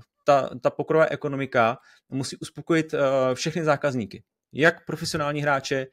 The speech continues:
kteří dělají, eh, kteří třeba dělají traffic, jo, na, na některých, eh, hrách, stakes, ale tak musí uspokojit i ty rekreační hráče. Ty rekreační hráči tam musí naplnit tu svoji touhu po něčem, jo.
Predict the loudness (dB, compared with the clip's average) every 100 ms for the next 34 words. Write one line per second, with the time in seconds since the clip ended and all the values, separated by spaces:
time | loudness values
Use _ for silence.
0 | _ _ -6 -4 -2 2 4 4 4 -2
1 | -4 -4 -4 -6 -4 -2 0 0 0 -4
2 | -4 -8 -12 _ _ -2 -2 -2 -4 -2
3 | -2 -2 -2 -4 -4 -8 -4 -2 -2 0
4 | 0 0 -4 -4 -4 -6 -20 -20 -2 0
5 | 2 0 0 -8 -10 -12 -8 -6 -6 0
6 | 0 2 0 0 -2 -4 -6 -8 -18 _
7 | _ -4 -2 0 0 0 -2 -4 -4 -4
8 | -6 -6 -8 _ -8 -6 -4 -4 -4 -2
9 | -2 -2 -4 _ _ _ -10 -8 -2 -2
10 | -2 -6 0 0 0 -2 -2 -4 -8 -12
11 | _ _ -2 -2